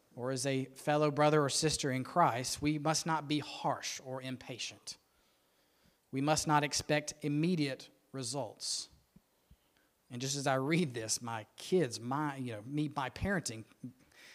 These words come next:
jumps out at me. Instead, we must patiently guide. We must be committed to slow progress.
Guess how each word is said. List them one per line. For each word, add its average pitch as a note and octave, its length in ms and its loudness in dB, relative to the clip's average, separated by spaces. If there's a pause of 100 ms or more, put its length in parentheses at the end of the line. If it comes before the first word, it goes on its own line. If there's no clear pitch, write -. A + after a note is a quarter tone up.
(160)
jumps D#3+ 320 4
out D#3+ 180 6
at A#2+ 120 0
me. G#2 180 -8
Instead, D#3+ 580 8 (400)
we E3 120 6
must E3+ 320 8
patiently G#3 580 4
guide. E3 640 8 (1120)
We B2 140 -2
must B2+ 240 0
be C#3+ 80 4
committed D3 480 10
to F#3+ 80 2
slow F3+ 320 4
progress. C#3+ 920 4